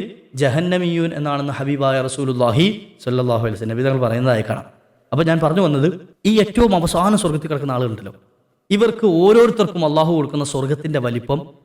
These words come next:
ഏഴ് ആകാശഭൂമികളുടെ വലിപ്പം ഉണ്ടാകുന്ന നബി തങ്ങൾ പറയാണ്. ഇവരിൽ ഓരോരുത്തർക്കും, ഇവർക്ക് എല്ലാവർക്കും കൂടെ ഒരു സ്വർഗമൊന്നുമല്ല, മറിച്ച് ഇവരിൽ ഓരോരുത്തർക്കും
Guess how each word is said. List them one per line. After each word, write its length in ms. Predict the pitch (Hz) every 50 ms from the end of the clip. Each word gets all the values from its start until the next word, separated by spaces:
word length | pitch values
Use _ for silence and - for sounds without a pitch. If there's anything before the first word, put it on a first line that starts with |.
| _ _ - 180 175
ഏഴ് 360 | 175 190 208 220 226 214 185 151 143
ആകാശഭൂമികളുടെ 960 | 147 156 151 170 175 175 170 - 175 151 131 123 151 147 143 139 143 139 131 127
വലിപ്പം 260 | 123 120 117 120 135 123
ഉണ്ടാകുന്ന 380 | 113 113 110 104 110 107 104 - _ _ _ _ _ _ _ -
നബി 140 | 113 131 147 151
തങ്ങൾ 160 | 156 139 127 110
പറയാണ്. 320 | 110 110 117 110 101 104 104 - _ _ _ _ _ _ _ _ - 135
ഇവരിൽ 240 | 139 170 185 208 190 151 147
ഓരോരുത്തർക്കും, 560 | 160 185 214 226 - - 170 185 - 247 254 - - -
ഇവർക്ക് 200 | 139 165 - 160
എല്ലാവർക്കും 300 | 160 175 190 196 190 214
കൂടെ 100 | 233 226 220
ഒരു 80 | 214 - - -
സ്വർഗമൊന്നുമല്ല, 420 | - 190 185 190 202 190 175 151 143 143
മറിച്ച് 220 | 143 143 190 202 196 208 - - _ _ - 139 147
ഇവരിൽ 300 | 160 170 208 220 240 233 220 226 151 151 165
ഓരോരുത്തർക്കും 720 | 190 208 233 254 277 277 240 - 233 202 175 190 185